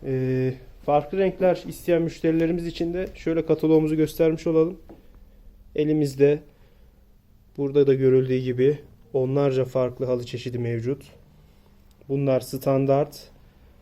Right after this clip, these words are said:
özel velur ve süper velur seviyesindeki halılar. Süper velur görüldüğü gibi çok kalın, sert yapıda. Ürettiğimiz ürün özel velur seviyesindeydi.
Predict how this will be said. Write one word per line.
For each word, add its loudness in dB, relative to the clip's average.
özel 2
velur 2
ve 4
süper -4
velur -2
seviyesindeki -8
halılar. -6
Süper -4
velur 2
görüldüğü 0
gibi -6
çok -4
kalın, -4
sert -10
yapıda. -12
Ürettiğimiz 0
ürün 2
özel 8
velur 6
seviyesindeydi. 0